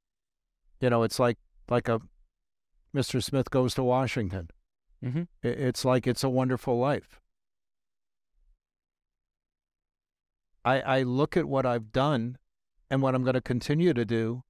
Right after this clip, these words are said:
Speaker 1: in helping people, and it, it, it is so rewarding when you know that you've helped somebody and you get something as simple as a thank you.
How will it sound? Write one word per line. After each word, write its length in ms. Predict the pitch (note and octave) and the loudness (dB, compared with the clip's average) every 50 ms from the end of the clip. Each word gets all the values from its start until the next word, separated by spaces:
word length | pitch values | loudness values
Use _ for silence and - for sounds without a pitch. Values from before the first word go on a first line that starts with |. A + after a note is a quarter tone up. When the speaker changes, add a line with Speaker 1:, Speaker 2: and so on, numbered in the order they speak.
| _ _ _ _ _ | _ _ _ _ _
Speaker 1:
in 100 | B2+ A#2+ | 0 0
helping 480 | G#2+ G2+ B2 D3 F3+ - - C#3+ B2+ A#2 | 0 2 2 2 2 4 2 2 2 2
people, 500 | G2+ A#2+ A2+ G#2 - A2 A2 A2+ G#2+ - _ _ _ _ _ _ _ _ _ _ _ _ _ _ _ _ _ _ _ _ _ _ _ _ _ _ _ _ _ _ _ _ _ _ _ _ _ _ _ _ _ | 0 0 0 0 0 0 0 0 -2 -4 _ _ _ _ _ _ _ _ _ _ _ _ _ _ _ _ _ _ _ _ _ _ _ _ _ _ _ _ _ _ _ _ _ _ _ _ _ _ _ _ _
and 220 | - C3 C3 C3 B2+ | -4 -2 0 0 0
it, 200 | C3 B2 - - | 0 -2 -2 -2
it, 160 | C3+ C3+ C#3 - - | -2 -2 -2 -4 -4
it 140 | D3 C3+ C3 | -2 0 0
is 440 | C#3 C3+ B2+ - - - - - - _ _ _ _ _ _ _ _ | 0 0 -2 -4 -6 -10 -10 -14 -18 _ _ _ _ _ _ _ _
so 320 | - - - - D3 D#3+ | -14 -6 0 2 2 4
rewarding 840 | E3 E3+ E3+ F3 E3+ D3 D3 D#3+ E3+ F#3 F#3+ D#3 A#2 G2 G2+ G#2 - - _ _ _ _ _ _ _ _ _ _ _ _ _ _ _ _ _ _ _ _ _ _ | 4 4 4 2 2 2 0 0 2 2 2 2 0 -2 -4 -8 -12 -16 _ _ _ _ _ _ _ _ _ _ _ _ _ _ _ _ _ _ _ _ _ _
when 200 | - B2+ B2+ B2+ | -2 -2 0 0
you 160 | B2+ B2+ B2+ B2 | 2 2 2 2
know 240 | A#2+ A#2+ C3+ C#3+ | 2 2 2 2
that 220 | D3 D3+ C#3+ - - | 2 2 0 0 0
you've 140 | C#3+ A#2+ - | -2 -2 0
helped 280 | C#3 C#3+ C#3 - - | -2 -2 -2 -4 -6
somebody 560 | - - C3 G#2+ G#2 G2 F#2+ G2 G2+ G2 G2 - _ _ _ _ _ _ _ _ _ _ _ _ _ _ _ _ _ _ _ _ _ _ _ _ _ _ - | -2 0 0 0 0 0 -2 -2 -2 -4 -6 -10 _ _ _ _ _ _ _ _ _ _ _ _ _ _ _ _ _ _ _ _ _ _ _ _ _ _ -2
and 240 | A#2+ A#2+ A#2 A#2 | 0 0 2 2
you 120 | A#2+ A#2 A2+ | 2 0 2
get 180 | B2 C3+ B2+ | 0 0 -2
something 340 | - - D3 C#3 B2 D#3 C3 | 0 0 0 0 2 0 0
as 120 | A#2+ A2 - | 0 -2 0
simple 320 | - C#3 B2 - C3+ B2 | -2 -2 -2 0 0 0
as 100 | G#2 G2+ | 0 0
a 60 | A2 | -2
thank 340 | - - A#2 A2 A#2 - - | -2 0 0 0 0 -2 -2
you. 160 | G#2+ G2 G#2 | -6 -6 -6